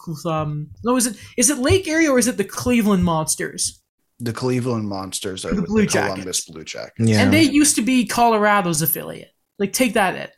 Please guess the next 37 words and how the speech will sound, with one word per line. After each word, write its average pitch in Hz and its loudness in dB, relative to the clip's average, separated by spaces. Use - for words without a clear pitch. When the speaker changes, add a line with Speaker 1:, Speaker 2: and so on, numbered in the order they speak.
Speaker 3:
Yeah. 101 4
Speaker 1:
Doesn't 285 2
Speaker 2:
Oh, 185 -2
Speaker 1:
make 180 -2
Speaker 2:
wow. 427 -4
Speaker 1:
sense. - -4
Speaker 2:
Okay. 95 -10
Speaker 3:
Or, 135 6
I 131 2
remember 175 6
the 170 6
Peoria 135 4
Rivermen 117 6
were, 107 4
like, 101 0
the 113 2
Blues, 139 6
and 110 2
then 110 4
there's 113 2
something 123 2
else 101 0
now. 104 -2
Speaker 1:
Then 262 -2
the 269 0
Blues 254 2
were 254 2
with 240 2
Chicago 226 2
for 220 0
a 208 2
bit. 202 0
Speaker 3:
Yeah. 113 4
You 175 8
remember 277 6
when, 311 8
um, 139 6